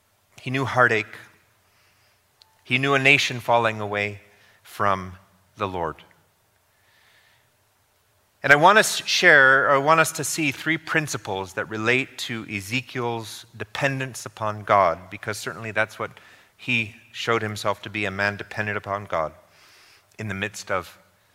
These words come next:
what he was going through. You know, Ezekiel grew up in the time of a revival, only to witness the tragic demise of his country. He became a captive in a foreign country.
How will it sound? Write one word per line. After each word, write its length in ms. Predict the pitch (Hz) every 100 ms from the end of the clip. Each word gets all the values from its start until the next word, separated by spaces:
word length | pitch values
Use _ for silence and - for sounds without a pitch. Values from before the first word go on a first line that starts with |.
| _ _ _ _ _ _
what 140 | 98
he 100 | 95
was 120 | 95 87
going 280 | 98 98
through. 260 | 90 - 78 _ _ _ _ _ _ _ _ _ _ _ _ _ - - - - - -
You 80 |
know, 100 | 156
Ezekiel 420 | 151 139 202 190 151
grew 240 | 151 160
up 120 | 143
in 100 | 143
the 60 | 135
time 340 | - 139 131
of 120 | 120
a 40 | 117
revival, 560 | 107 104 110 110 90 - - _ _ _ _ _ _ _ _ _ _ 131
only 240 | 147 151
to 140 | -
witness 760 | 120 127 156 123 113 - - - _ _ -
the 80 |
tragic 480 | 113 - 127 110 -
demise 420 | 104 107 101 101
of 100 | 101 - - _ _
his 160 | 104 -
country. 400 | 107 101 90 80 _ _ _ _ _ _ _ _ _ _ _ _ _ -
He 100 | 139
became 380 | 139 165 160
a 40 | 151
captive 560 | - 143 143 151 147 131
in 100 | 120
a 180 | 110
foreign 360 | 104 - 127 127
country. 480 | 127 120 - 98